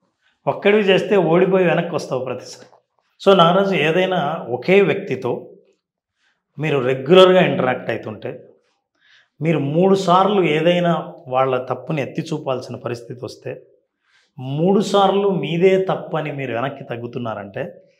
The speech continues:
అది మొట్టమొదటి సిగ్నల్ మీరు గ్యాస్ లైటింగ్ గురవుతున్నారు. రెండవది, మీరు దీని నుంచి బయటపడాలంటే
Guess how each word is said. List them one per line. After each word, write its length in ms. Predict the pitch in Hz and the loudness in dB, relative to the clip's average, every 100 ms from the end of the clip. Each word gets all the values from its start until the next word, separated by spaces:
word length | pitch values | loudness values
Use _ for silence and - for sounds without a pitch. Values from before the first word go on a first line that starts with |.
| _ _ _ - | _ _ _ -10
అది 120 | 123 | -8
మొట్టమొదటి 640 | 117 120 - 160 165 156 127 | -8 -10 -8 -6 -4 -4 -6
సిగ్నల్ 540 | 131 123 131 175 196 - _ | -10 -8 -8 -8 -10 -18 _
మీరు 120 | 131 110 | -14 -8
గ్యాస్ 320 | 113 120 - | -8 -8 -8
లైటింగ్ 260 | 123 120 | -10 -10
గురవుతున్నారు. 480 | 110 104 98 107 95 _ _ _ _ _ _ _ _ _ _ _ _ _ _ _ | -10 -10 -12 -18 -20 _ _ _ _ _ _ _ _ _ _ _ _ _ _ _
రెండవది, 460 | 131 156 143 107 - | -4 -2 -2 -2 -4
మీరు 360 | 160 180 170 147 | -2 -2 -4 -6
దీని 200 | 160 151 | -8 -6
నుంచి 220 | 180 185 | -6 -4
బయటపడాలంటే 1000 | 135 147 190 175 135 117 107 135 202 | -2 0 0 2 0 0 -6 -10 -12